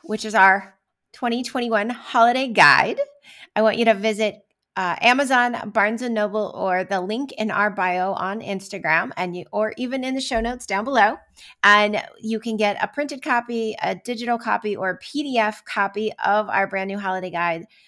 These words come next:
the twenty twenty-one edition, which is super cool and amazing, full of recipes, stories, sustainability,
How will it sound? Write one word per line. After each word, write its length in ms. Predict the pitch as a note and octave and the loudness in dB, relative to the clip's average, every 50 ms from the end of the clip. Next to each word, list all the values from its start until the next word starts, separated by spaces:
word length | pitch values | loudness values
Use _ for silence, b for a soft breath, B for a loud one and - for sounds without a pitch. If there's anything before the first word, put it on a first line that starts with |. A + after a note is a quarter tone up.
| b b b b _ - | b b b b _ -10
the 300 | - F3 E3+ E3 E3 - | -4 -2 0 0 0 -2
twenty 320 | - A3+ G#3+ G#3+ G#3 G3+ G3 | -4 -6 -4 -4 -4 -6 -10
twenty-one 720 | G3 - - F#3 F#3 F#3 F3+ F3 E3 E3+ E3 E3 E3+ E3+ - | -12 -12 -10 -10 -8 -8 -8 -8 -6 -4 -4 -4 -4 -6 -8
edition, 720 | - E3+ D3+ - - E3+ E3 D#3+ - - C#3 D#3 E3 D#3+ - - | -8 -10 -10 -8 -8 -8 -6 -6 -6 -8 -8 -8 -8 -8 -10 -10
which 200 | F3 F3+ - F3+ | -12 -12 -10 -10
is 160 | F3+ F3+ - | -10 -10 -10
super 320 | - - G3+ G3+ - G3+ | -10 -10 -10 -8 -10 -12
cool 320 | - - - F3 E3+ E3 - | -14 -12 -10 -8 -8 -8 -8
and 140 | - F#3 | -8 -10
amazing, 640 | F3 E3+ E3+ E3+ F3 D#3+ C3+ D#3+ D3+ D#3 E3 E3 E3+ | -10 -10 -8 -8 -8 -8 -8 -8 -10 -10 -12 -12 -12
full 200 | - - F3+ G3 | -12 -10 -8 -8
of 120 | F#3+ F#3+ | -6 -4
recipes, 720 | F#3+ G3 G3+ - A3+ G#3+ - A3+ G#3 G3+ G3+ G3 G3 - - | -4 -6 -6 -8 -12 -14 -12 -10 -10 -8 -8 -8 -10 -12 -16
stories, 640 | - - - - G3+ F#3+ F#3 F#3 F#3 F3+ F3+ F3+ - | -18 -18 -12 -10 -8 -8 -6 -6 -6 -8 -8 -10 -12
sustainability, 1000 | - F#3 F#3+ - - - F#3+ G3 G3 G3 F3+ F#3+ F3+ E3+ F3 F3+ F3+ F3+ F3 E3+ | -16 -16 -16 -14 -12 -10 -8 -8 -8 -8 -8 -8 -8 -8 -8 -8 -8 -8 -10 -10